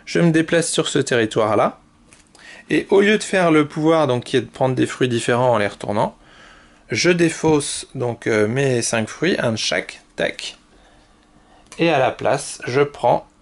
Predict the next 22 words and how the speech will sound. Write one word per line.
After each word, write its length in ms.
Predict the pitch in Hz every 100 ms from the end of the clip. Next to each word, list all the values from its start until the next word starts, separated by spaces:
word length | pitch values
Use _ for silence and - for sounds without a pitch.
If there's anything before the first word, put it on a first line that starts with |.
| -
le 220 | 139 160
jus 360 | 143 123 151 - _ _ _
Fabulosa 640 | - 139 127 123 - 143
associé. 440 | - 123 127 - 143
Donc 180 | 131
pour 120 | - 123
montrer 320 | 147 - 107
ça, 300 | - 127 -
je 160 | - 135
le 60 |
place 320 | 135 147 156 117
vers 160 | 110
moi, 320 | 110 110 - - - - - - - - -
hop, 260 | 101 92 - - - _ - - - - -
comme 140 | 147 147
ceci. 560 | - 127 - 151 - -
Donc 120 | 107
là, 100 | 135
ça 160 | 139 113
prouve 200 | - 147
que 120 | 123
j'ai 260 | 110 139